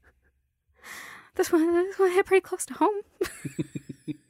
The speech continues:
This is something that I experience actually, like, pretty frequently. So this is not, I didn't relate to this because of one specific instance. As, as a critic in a small industry, people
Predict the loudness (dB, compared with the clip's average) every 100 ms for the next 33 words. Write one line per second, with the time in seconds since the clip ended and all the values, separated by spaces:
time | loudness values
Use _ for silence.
0 | _ -2 4 2 4 2 2 -8 _ _
1 | _ -20 -20 -20 -20 _ _ _ -2 0
2 | 2 6 6 8 6 4 2 -4 -2 -2
3 | -2 -2 -4 -4 -10 -12 -12 -14 -14 -14
4 | -14 -2 2 2 4 4 6 6 4 4
5 | 4 6 6 4 2 0 -2 -6 -4 -6
6 | -4 -2 -4 -4 -4 -4 -8 -8 -6 -8
7 | -6 -10 -10 -18 -18 -18 -20 -20 -20 -2
8 | 4 4 4 0 4 6 6 2 -6 -2
9 | 0 0 -2 -16 _ _ 0 2 2 0
10 | 0 0 -4 -2 -2 -2 -4 _ _ _
11 | _ _ _ _ _ _ _ _ 2 4
12 | 4 4 2